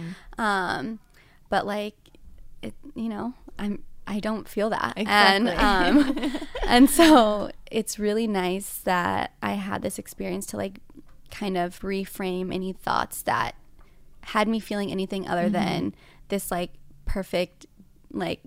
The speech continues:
Speaker 2: little spiritual being,
Speaker 1: Mm-hmm.
Speaker 2: which we all are.
Speaker 1: Mm-hmm.
Speaker 2: Um, and yeah.
Speaker 1: Yeah, and now you can go on to, like, share that with other people.
Speaker 2: Of course. <laughs> I
Speaker 1: I
Speaker 2: love
Speaker 1: love
Speaker 2: it. <laughs>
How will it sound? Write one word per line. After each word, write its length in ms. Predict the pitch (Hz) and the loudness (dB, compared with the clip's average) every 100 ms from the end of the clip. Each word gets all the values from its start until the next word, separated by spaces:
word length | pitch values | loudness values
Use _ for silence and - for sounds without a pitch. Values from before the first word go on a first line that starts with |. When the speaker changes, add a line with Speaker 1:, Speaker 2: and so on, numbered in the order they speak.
| - | -10
Speaker 2:
little 200 | 202 190 | -4 -4
spiritual 480 | - - 185 180 180 | -4 -2 -2 -2 -6
being, 540 | 180 180 170 175 214 | -4 -2 0 2 2
Speaker 1:
Mm-hmm. 260 | 214 180 170 | 0 -4 -6
Speaker 2:
which 160 | 190 - | -8 -4
we 120 | 220 | -2
all 240 | - 175 175 | 0 0 0
are. 400 | 175 170 196 226 | 0 2 0 -2
Speaker 1:
Mm-hmm. 60 | |
Speaker 2:
Um, 520 | 214 196 - - 196 190 - - - - - - - - - - - | 0 0 0 -2 -4 -8 -14 -16 -18 -20 -20 -20 -20 -20 -20 -20 -10
and 760 | - 190 185 185 180 180 202 - - - - - - - - - | -4 0 0 0 -2 -4 -8 -10 -18 -20 -20 -20 -20 -20 -18 -6
yeah. 300 | 240 254 - | -2 2 2
Speaker 1:
Yeah, 40 | - | 0
and 80 | 208 | 2
now 80 | |
you 140 | 208 214 | 4 4
can 160 | 240 | 4
go 140 | 220 208 | 2 2
on 160 | 208 | 0
to, 120 | 208 202 | -2 -4
like, 120 | 196 | -8
share 240 | - 180 | -6 -6
that 160 | 180 - | -6 -8
with 120 | 185 | -8
other 200 | 190 208 | -10 -12
people. 360 | 220 269 - - | -12 -14 -12 -10
Speaker 2:
Of 280 | - 214 - | -4 -4 -4
course. 500 | 320 214 226 - - | 2 4 2 -2 6
<laughs> 80 | |
I 140 | 403 311 | 8 10
Speaker 1:
I 40 | |
Speaker 2:
love 180 | 262 220 | 8 4
Speaker 1:
love 300 | 370 403 403 | 4 2 0
Speaker 2:
it. 380 | 403 403 403 | 2 2 2
<laughs> 0 | 403 | -2